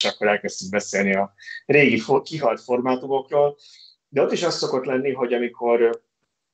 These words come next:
amikor már kihaló félben van egy technológia, és jön egy másik kihívó, akkor csomószor megjelenik egy,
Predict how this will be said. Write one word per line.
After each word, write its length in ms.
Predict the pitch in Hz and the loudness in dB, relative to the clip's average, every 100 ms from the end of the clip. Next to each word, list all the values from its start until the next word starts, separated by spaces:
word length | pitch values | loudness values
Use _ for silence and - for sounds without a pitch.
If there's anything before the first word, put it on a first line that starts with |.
| _ | _
amikor 360 | - 127 131 123 | -4 0 2 2
már 160 | 123 | 2
kihaló 340 | - 143 139 120 | -2 0 2 2
félben 320 | 117 110 107 | 0 -2 -2
van 100 | 104 | -4
egy 100 | 101 | -6
technológia, 760 | 110 101 107 98 95 101 113 - _ - - | -8 -8 -4 -4 -2 -4 -4 -10 _ -20 -8
és 200 | 110 131 | 0 2
jön 100 | 120 | 4
egy 120 | 107 | 4
másik 380 | 110 110 - - | 2 0 -4 -8
kihívó, 260 | 104 131 | -4 2
akkor 220 | 127 123 | 2 0
csomószor 500 | 123 185 120 113 117 | -6 -8 -6 -6 -6
megjelenik 640 | 110 113 107 104 104 104 - | -4 -4 -2 -4 -2 -4 -2
egy, 260 | 104 101 | -2 -2